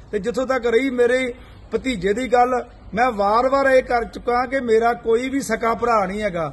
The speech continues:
ਤੇ ਇਹ ਜਿਹੜੇ ਲੋਕ ਮੇਰੇ ਵੀਰ ਮੇਰੇ ਤੇ ਤਰ੍ਹਾਂ-ਤਰ੍ਹਾਂ ਦੀਆਂ ਗੱਲਾਂ ਕਰਦੇ ਆ, ਉਹ ਅੱਗੇ ਵੀ ਜਾਣਦੇ ਆ ਕਿ ਸਬੰਧ ਉਹਨਾਂ ਦੇ ਇਹਨਾਂ ਲੋਕਾਂ ਨਾਲ ਰਹੇ ਆ ਤੇ ਸਬੰਧ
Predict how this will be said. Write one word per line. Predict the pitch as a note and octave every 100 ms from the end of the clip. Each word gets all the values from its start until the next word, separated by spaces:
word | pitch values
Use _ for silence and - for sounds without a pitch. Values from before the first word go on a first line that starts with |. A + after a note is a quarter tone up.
| - - -
ਤੇ | A3 A3+
ਇਹ | B3 B3+
ਜਿਹੜੇ | C4 C4
ਲੋਕ | A#3+ A3 A#3 A#3 B3 A3+ - - - -
ਮੇਰੇ | F#3+ A3+ B3
ਵੀਰ | B3+ C4 A#3+ A3 - - -
ਮੇਰੇ | G#3+ A#3+
ਤੇ | A#3+ B3
ਤਰ੍ਹਾਂ-ਤਰ੍ਹਾਂ | A#3+ A3+ A#3 A#3 B3
ਦੀਆਂ | B3+
ਗੱਲਾਂ | G#3 G#3+ A3+
ਕਰਦੇ | A3 A3+ A#3 B3+
ਆ, | C4+ C4 - - - -
ਉਹ | B3+ C4+ -
ਅੱਗੇ | G#3+ F#3 C#4+
ਵੀ | D4 D4+ C4+ - - D#3
ਜਾਣਦੇ | G#3 A3 A3+ A3+ A#3
ਆ | F#3+ D3 - -
ਕਿ | B3
ਸਬੰਧ | A3+ G3+ A#3+ C4
ਉਹਨਾਂ | B3+ C4+ D4 D#4
ਦੇ | D4
ਇਹਨਾਂ | D4 D4
ਲੋਕਾਂ | B3+ G#3+ A#3
ਨਾਲ | A3+ G#3+
ਰਹੇ | G#3+
ਆ | F#3 D3 -
ਤੇ | A#3
ਸਬੰਧ | A3+ A3 A3 B3+